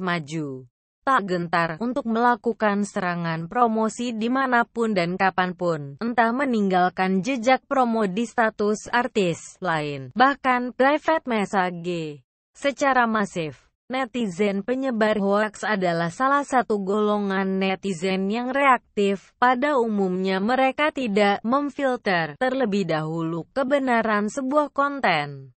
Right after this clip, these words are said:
atau informasi beredar. Namun, ada pula sengaja suka menyebar kebohongan dengan maksud dan tujuan tertentu. Ini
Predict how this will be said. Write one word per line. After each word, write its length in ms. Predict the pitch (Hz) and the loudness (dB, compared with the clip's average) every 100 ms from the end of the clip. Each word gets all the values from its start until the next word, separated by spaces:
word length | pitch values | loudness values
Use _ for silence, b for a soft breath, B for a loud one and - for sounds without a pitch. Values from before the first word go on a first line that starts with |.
| _ _ - | _ _ -2
atau 480 | 262 254 233 220 240 | -2 2 2 2 -2
informasi 800 | 294 294 277 262 240 220 196 190 | -4 -2 0 2 0 0 -4 -2
beredar. 800 | 185 185 185 160 180 170 175 165 | -2 -2 -2 -2 -2 -2 -4 -2
Namun, 720 | 262 294 285 220 175 151 139 220 | 2 4 2 0 -2 -4 -4 0
ada 400 | 240 226 226 233 | 2 2 2 2
pula 400 | - 220 208 214 | 0 -2 0 -2
sengaja 720 | - 226 220 214 185 226 240 | -4 0 0 0 2 2 2
suka 320 | 330 - 262 | -2 0 0
menyebar 640 | 254 247 262 233 208 214 | 2 0 2 2 2 2
kebohongan 880 | 214 285 233 240 277 254 202 196 202 | 0 -2 0 0 0 0 0 0 0
dengan 480 | 190 175 165 165 165 | 0 0 -2 -4 -2
maksud 480 | 233 254 - 247 240 | -2 -2 -2 -2 0
dan 320 | 196 185 175 | 2 0 0
tujuan 880 | 185 277 202 202 185 160 143 139 - | -4 -4 0 2 4 2 -4 -10 -4
tertentu. 720 | 262 262 247 226 220 226 202 | -4 -2 -2 0 0 0 -2
Ini 320 | 226 220 226 | -2 -2 -2